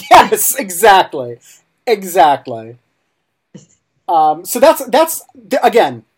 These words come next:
scratching the surface of the trivia surrounding this movie. But that was just a handful of stuff I thought was fun.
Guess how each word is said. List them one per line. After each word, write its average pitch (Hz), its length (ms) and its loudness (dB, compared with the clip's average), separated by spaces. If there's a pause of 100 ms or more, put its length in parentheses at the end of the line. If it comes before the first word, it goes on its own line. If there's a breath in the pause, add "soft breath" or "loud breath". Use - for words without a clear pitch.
(960)
scratching 269 500 -2
the 208 80 -6
surface 175 600 -4
of - 220 -4
the 160 80 -6
trivia 143 640 -4
surrounding 160 560 -4
this 147 180 -12
movie. 123 380 -10 (960 loud breath)
But 220 120 -4
that 302 120 6
was 339 80 0
just 311 140 -10
a 277 60 -6
handful 226 280 -4
of 180 80 -6
stuff - 240 0
I 170 80 4
thought 170 240 0
was 156 160 -10
fun. 113 520 -4